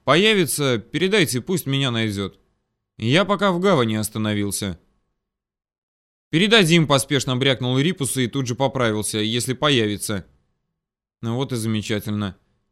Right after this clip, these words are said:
Я развернулся к калитке. «Бывайте». «Лед, обожди», окликнул меня Трофим, когда я уже подошел к калитке.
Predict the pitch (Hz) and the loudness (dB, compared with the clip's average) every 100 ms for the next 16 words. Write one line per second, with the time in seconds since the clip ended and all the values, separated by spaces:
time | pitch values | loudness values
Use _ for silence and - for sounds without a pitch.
0 | _ _ _ _ - 127 156 139 143 160 | _ _ _ _ -2 2 4 4 0 0
1 | 170 135 120 123 117 101 - 98 85 _ | 0 -2 -4 -2 -2 -2 -4 -6 -6 _
2 | _ _ _ - 117 175 208 160 104 107 | _ _ _ -10 -4 0 2 2 0 -4
3 | 82 _ _ _ _ _ _ _ _ _ | -8 _ _ _ _ _ _ _ _ _
4 | - 110 156 175 123 120 147 151 147 190 | -8 -2 2 2 0 2 2 2 0 2
5 | 143 87 - 104 117 107 110 113 117 113 | 0 -2 -8 -8 -6 -4 -4 -2 -2 -2
6 | 127 123 147 120 113 117 113 110 107 113 | -4 -2 -4 -4 0 0 0 -4 -4 -4
7 | 113 127 - 117 120 98 - 92 | -4 -6 -4 -2 -2 -4 -8 -16